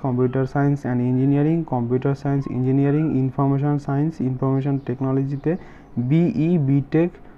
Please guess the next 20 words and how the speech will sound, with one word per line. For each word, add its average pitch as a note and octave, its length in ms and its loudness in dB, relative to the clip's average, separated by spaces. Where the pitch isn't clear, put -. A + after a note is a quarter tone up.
অথবা C#3 300 0
বিএসসি C#3 520 -2
করা C3+ 240 2
থাকলে C3+ 260 -4
আবেদন B2 400 -2
করতে A#2 320 -4
পারবেন। G2 340 -4
এর A2+ 140 -8
বয়স B2 340 2
হতে C#3+ 140 0
হবে, D3+ 200 2
আহ, A#2+ 720 -4
বত্রিশ C#3+ 340 2
বছরের D3 340 4
মধ্যে। C#3 320 0
আবেদন B2+ 320 0
করতে C3 240 -2
হবে C3+ 160 2
অনলাইনের B2 540 0
মাধ্যমে। B2+ 360 0